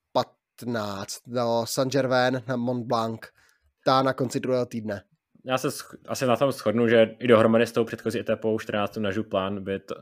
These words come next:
Speaker 2: přes Jouplan by to mohlo být dvě klíčové etapy Tour de France, ale, eh, takhle asi jsme už všechno k dnešnímu videu. Eh, ještě budeme do konce roku aktivní, jak naznačoval Honza. Čeká nás i souhrn, teda kromě,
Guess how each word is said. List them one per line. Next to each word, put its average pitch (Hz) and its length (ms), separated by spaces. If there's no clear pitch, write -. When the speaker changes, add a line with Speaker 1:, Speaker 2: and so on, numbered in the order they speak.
Speaker 2:
přes 104 240
Jouplan 98 320
by 98 100
to 98 120
mohlo 101 140
být 101 140
dvě 101 280
klíčové 110 340
etapy - 260
Tour 113 140
de 117 100
France, 117 400
ale, 120 300
eh, 107 520
takhle 135 260
asi 135 180
jsme 139 280
už - 460
všechno 135 360
k 131 40
dnešnímu 123 340
videu. 127 400
Eh, 113 300
ještě 127 220
budeme 127 200
do 123 40
konce 127 220
roku 120 180
aktivní, 127 300
jak 127 120
naznačoval 123 420
Honza. 120 360
Čeká 117 280
nás 117 200
i 120 100
souhrn, 110 380
teda 110 240
kromě, 107 420